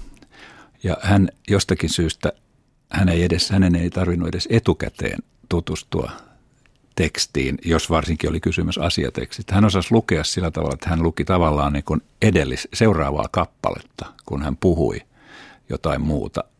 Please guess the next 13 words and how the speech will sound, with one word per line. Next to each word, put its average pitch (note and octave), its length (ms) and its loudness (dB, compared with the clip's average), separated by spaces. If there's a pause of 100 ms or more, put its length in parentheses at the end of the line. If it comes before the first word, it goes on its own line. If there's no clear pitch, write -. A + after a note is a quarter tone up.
(200)
kappaletta, - 560 -2
niin F2 80 2
että F2 160 -4
hän F2 100 2
niin F#2 140 0
kuin F2+ 200 0 (360)
samanaikaisesti F2+ 1000 2 (800)
silmillään D#2 800 2
tulkitsi F#2+ 560 2
sitä, - 420 -2
mitä E2 240 -4
kohta - 400 -2
tulee F2+ 380 -2